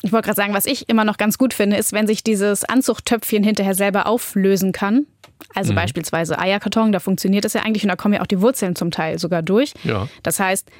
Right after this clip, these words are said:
Speaker 1: wenn ich also ein Samenkorn in so ein Eierkartonstückchen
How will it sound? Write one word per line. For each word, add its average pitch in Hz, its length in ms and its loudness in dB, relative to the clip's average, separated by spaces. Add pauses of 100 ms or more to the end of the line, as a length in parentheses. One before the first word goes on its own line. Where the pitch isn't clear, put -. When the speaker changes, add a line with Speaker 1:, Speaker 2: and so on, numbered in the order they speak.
Speaker 1:
wenn 190 120 0
ich 185 120 -2
also 180 160 -2
ein 269 260 4
Samenkorn 233 800 2
in 202 100 -2
so 190 60 0
ein - 80 -6
Eierkartonstückchen 226 1600 2